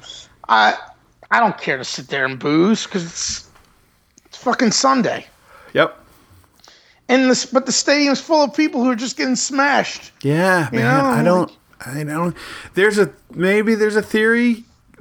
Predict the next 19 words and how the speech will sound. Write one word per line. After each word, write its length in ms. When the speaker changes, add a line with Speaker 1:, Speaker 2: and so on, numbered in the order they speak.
Speaker 2:
that 120
says, 420
"Well, 140
then 140
I'll, 320
you 120
know, 120
I'm 100
gonna 160
be 120
home 300
and 80
in 100
bed 300
by, 220
by 140
four. 640
So, 460
uh, 520